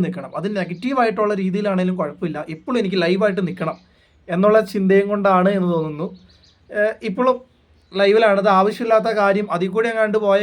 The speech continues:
കാര്യം വലിഞ്ഞു പിടിച്ചെടുത്തിട്ട് പോക്കറ്റ് വെച്ച പോലെയാണ് എനിക്ക് തോന്നിയത്. അപ്പോൾ കറക്റ്റ് സമയത്ത് അനന്തു അന്ന് ആ പ്രൈവറ്റ് ആക്കിയ വീഡിയോ പബ്ലിക് ആക്കിയിട്ടുണ്ട്. ആവശ്യമുള്ളവരൊക്കെ ഓടിപ്പോയി അനന്തുവിൻ്റെ ചാനലിൽ പോയാൽ കാണാൻ പറ്റും. ചിലപ്പോൾ അനന്തുവിൻ്റെ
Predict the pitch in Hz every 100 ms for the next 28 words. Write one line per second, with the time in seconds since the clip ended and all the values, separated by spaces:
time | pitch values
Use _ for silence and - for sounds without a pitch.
0 | 202 196 196 196 185 202 190 190 196 185
1 | 185 185 190 185 180 185 180 180 180 175
2 | 175 175 156 175 180 143 139 156 - _
3 | _ _ _ _ _ _ 208 262 247 220
4 | 233 - 277 220 190 190 196 180 - _
5 | - 180 196 196 185 190 _ _ 175 196
6 | 190 185 185 196 202 185 185 180 175 180
7 | 170 - - _ _ 175 170 185 190 185
8 | 180 180 156 143 165 143 160 170 190 185
9 | 180 175 160 165 180 180 160 170 151 151
10 | 160 160 165 151 156 156 160 151 147 139
11 | 143 147 127 180 - _ _ _ _ _
12 | _ - 180 185 208 196 202 220